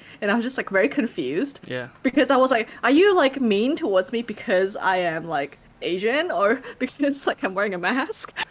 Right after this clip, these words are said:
Speaker 1: Or, like, I don't even know what's going on.
Speaker 2: Okay.
Speaker 1: Um, and then, like, later in the evening, they started, like, banging on the walls and just, like, yelling at each other. And then I was like, "Oh my gosh, I gotta, like, barricade our, our door 'cause our door does not lock very well."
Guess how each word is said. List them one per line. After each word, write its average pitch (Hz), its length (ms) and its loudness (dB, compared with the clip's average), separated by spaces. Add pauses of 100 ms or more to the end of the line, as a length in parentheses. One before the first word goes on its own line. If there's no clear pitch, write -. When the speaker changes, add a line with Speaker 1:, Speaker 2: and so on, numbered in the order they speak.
(140)
Speaker 1:
Or, 330 100 6
like, 277 220 4 (220)
I 392 80 2
don't 403 200 4
even 311 140 4
know 294 100 6
what's 262 220 2
going 254 460 0
on. 190 180 2 (240)
Speaker 2:
Okay. 131 340 -6
Speaker 1:
Um, 185 400 0 (400)
and 226 140 -4
then, 220 140 -2
like, 190 200 -4 (160)
later 233 320 -2
in 214 100 -2
the 185 60 -8
evening, 226 360 -8
they 175 80 -6
started, 208 240 -6
like, - 220 -14
banging 240 420 -2
on 220 80 -4
the 202 100 -6
walls 208 540 -4
and 180 100 -8
just, 208 140 -10
like, 156 120 -10
yelling 226 400 0
at 208 120 -4
each 214 220 -4
other. 202 560 2
And 190 260 -2
then 185 100 0
I 175 100 0
was 175 160 0
like, 180 140 -4
"Oh 208 80 0
my 180 160 0
gosh, 143 220 -2
I 185 40 -4
gotta, 180 160 -2
like, 143 240 -10
barricade 202 540 0
our, 175 240 2
our 285 320 4
door 139 340 0
'cause 202 180 -4
our 202 180 2
door 196 100 0
does 180 160 -4
not 170 240 -4
lock 214 320 2
very - 240 -6
well." - 400 -8